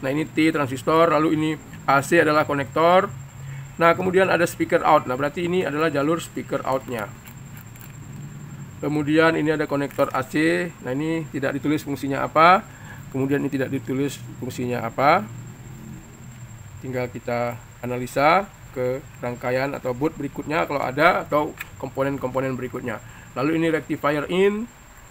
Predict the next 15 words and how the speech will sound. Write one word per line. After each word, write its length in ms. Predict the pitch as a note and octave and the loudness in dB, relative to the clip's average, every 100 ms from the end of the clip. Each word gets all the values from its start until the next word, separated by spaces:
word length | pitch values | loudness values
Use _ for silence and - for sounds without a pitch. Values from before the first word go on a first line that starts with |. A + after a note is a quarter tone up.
| - C3+ | -12 -8
konektornya 400 | C3 C#3+ C3+ C#3+ | -6 -4 -4 -4
ini, 320 | D3+ F3 F#3 | -4 -2 -2
ini 80 | E3+ | -2
di 320 | C#3 D#3 C#3+ | 0 0 2
dioda. 560 | C#3+ C#3 E3+ G3 A#3 - - - - - - - - - - | 0 2 4 4 2 -6 -20 -20 -20 -20 -20 -20 -20 -18 -8
Jadi 400 | C3 E3 F3 D#3+ - - | -2 0 0 -4 -8 -14
kita 480 | E3 D#3 E3 F3 - | -4 0 0 -2 -4
cara 240 | D3 D3+ D#3 | 2 4 4
melihatnya 480 | D#3 D3 D#3 F#3 | 4 4 4 2
begitu. 320 | E3+ F#3 E3+ F#3+ - - - - - - | -4 -2 -4 -4 -10 -20 -20 -20 -20 -10
Lihat 240 | C#3 C#3+ | -6 -6
kodenya, 560 | - C#3+ C#3+ E3+ F3 F3+ - - - - - C#3+ | -4 -4 -2 0 0 -2 -8 -20 -20 -20 -10 -6
apa 240 | C#3+ C#3+ | 0 0
yang 80 | C#3 | -2
ditulis. 480 | C3+ C#3+ D#3+ E3+ | -4 -2 0 -2